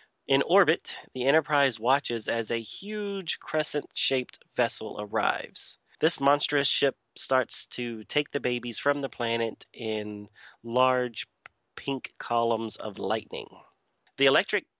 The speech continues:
tractor beam device causes Scotty's camouflage to blink out, and suddenly they are completely viewable by the aliens gathered around.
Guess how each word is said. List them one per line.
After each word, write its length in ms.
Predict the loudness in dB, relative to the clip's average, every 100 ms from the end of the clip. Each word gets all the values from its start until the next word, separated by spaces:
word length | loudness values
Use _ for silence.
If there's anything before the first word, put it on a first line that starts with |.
| -4
tractor 380 | 0 0 -2
beam 360 | -8 -8 -8 -6
device 600 | -4 -2 -2 -4 -10 -16 _ _ _ _ -2
causes 600 | 4 4 2 -4 -6 -10
Scotty's 500 | -8 -4 -4 -4 -8
camouflage 840 | -6 -4 -4 -2 0 2 0 -4
to 120 | -8 -10
blink 340 | -4 -4 0
out, 340 | -2 -2 -10 -12 -2
and 200 | -2 0
suddenly 440 | 0 2 0 -2
they 180 | 0 0
are 240 | 0 -4
completely 560 | -10 -12 -10 -6 -6 -6
viewable 600 | -4 -2 -2 -2 -4 0
by 140 | 0
the 180 | 0 -4
aliens 420 | -4 -2 -2 -2
gathered 340 | -2 0 0 0
around. 500 | -2 -2 -2 -8